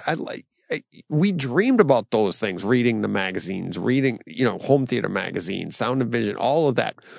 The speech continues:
Speaker 2: before the internet. You, those were your dream sys-, they had sections, high-end section, mid-end section. And then I went to the low end, and it's like, that's where I, my wheel, and you,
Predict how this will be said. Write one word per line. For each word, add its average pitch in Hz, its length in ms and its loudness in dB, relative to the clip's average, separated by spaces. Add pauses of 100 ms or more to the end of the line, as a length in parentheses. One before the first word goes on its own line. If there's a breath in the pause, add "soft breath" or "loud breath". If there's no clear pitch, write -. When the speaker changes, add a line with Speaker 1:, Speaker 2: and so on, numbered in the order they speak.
Speaker 2:
before 143 320 6
the 120 160 4
internet. 101 440 -2
You, 131 200 2 (340 soft breath)
those 214 240 6
were 233 60 2
your 190 160 2
dream 180 340 2
sys-, 131 280 -2
they 139 140 0
had 170 220 -2
sections, - 480 -2
high-end 131 480 0
section, 156 420 2
mid-end 135 420 2
section. 143 400 -4 (460 loud breath)
And 98 140 2
then 98 100 2
I 98 80 2
went 101 220 2
to 101 80 0
the 87 60 2
low 117 280 6
end, 139 180 4
and 95 60 2
it's 85 120 -6
like, 82 120 -8
that's 92 240 -4
where 98 200 4
I, 107 140 0
my 107 200 0
wheel, 139 360 6
and 156 200 -2
you, 180 220 2